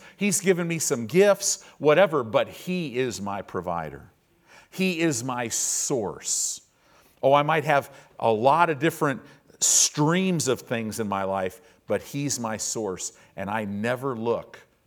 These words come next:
to anything else. Developing trust in God,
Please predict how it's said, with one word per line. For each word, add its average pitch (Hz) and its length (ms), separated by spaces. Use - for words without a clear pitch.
to - 180
anything 98 460
else. - 540
Developing 151 720
trust - 600
in 107 180
God, 92 460